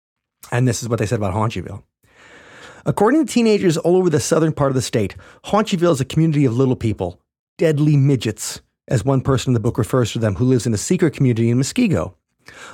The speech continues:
A lone, normal-sized man stands guard in the community surrounded by cornfields to make sure no trespassers enter the forbidden zone."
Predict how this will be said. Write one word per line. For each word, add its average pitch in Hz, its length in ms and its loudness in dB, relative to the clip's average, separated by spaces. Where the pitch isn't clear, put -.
A - 40 0
lone, 131 580 2
normal-sized 147 760 0
man 120 300 0
stands 127 360 -2
guard 123 220 0
in 147 60 0
the 151 40 0
community 107 440 0
surrounded 113 320 -2
by 120 80 -2
cornfields 113 720 -4
to - 80 -2
make 117 120 2
sure - 160 0
no 110 260 2
trespassers 113 720 -4
enter 110 240 -4
the 101 80 -4
forbidden 98 440 -4
zone." 85 380 -4